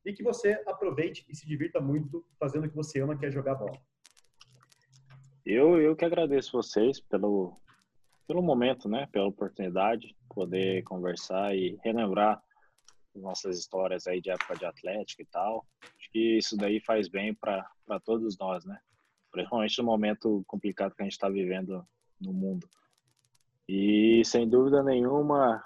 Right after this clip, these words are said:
Speaker 2: amanhã ou depois, quando a gente estiver voltando pro Brasil aí, o Atlético vai ser uma das, das primeiras opções, a gente vai analisar tudo. E como eu disse, né, o desejo de ambas as partes talvez pode chegar num casamento,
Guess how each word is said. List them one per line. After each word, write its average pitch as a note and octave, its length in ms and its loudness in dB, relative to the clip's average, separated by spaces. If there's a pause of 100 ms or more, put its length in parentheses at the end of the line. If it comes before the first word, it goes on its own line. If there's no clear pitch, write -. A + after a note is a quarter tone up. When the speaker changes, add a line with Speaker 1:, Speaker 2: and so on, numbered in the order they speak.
Speaker 2:
amanhã A2 380 -2
ou A2+ 60 2
depois, A2 460 4
quando G#2+ 180 -4
a G#2+ 40 0
gente G#2 80 -2
estiver G#2 260 -2
voltando G2+ 420 -4
pro G2 140 -4
Brasil F#2+ 400 -2
aí, F#2+ 180 0
o G2+ 80 0
Atlético G2 400 -6
vai G2 100 -2
ser - 160 -8
uma G2 140 -8
das, F#2+ 400 -6 (460)
das C3 160 -8
primeiras F#2+ 420 -6
opções, F#2+ 460 -6
a F#2 60 -4
gente - 160 -10
vai F#2 180 2
analisar F2+ 640 -4
tudo. A#2 340 -6 (760)
E - 80 -2
como G#2 220 0
eu A2+ 80 4
disse, G2 320 -2
né, G#2+ 260 -2 (200)
o G#2 80 -8
desejo G#2 580 2
de G#2 100 2
ambas G#2+ 280 2
as G2+ 140 -2
partes G#2+ 720 0 (200)
talvez G2 380 -2
pode - 280 -4
chegar G2 220 -2
num G2+ 120 -4
casamento, G2 680 -4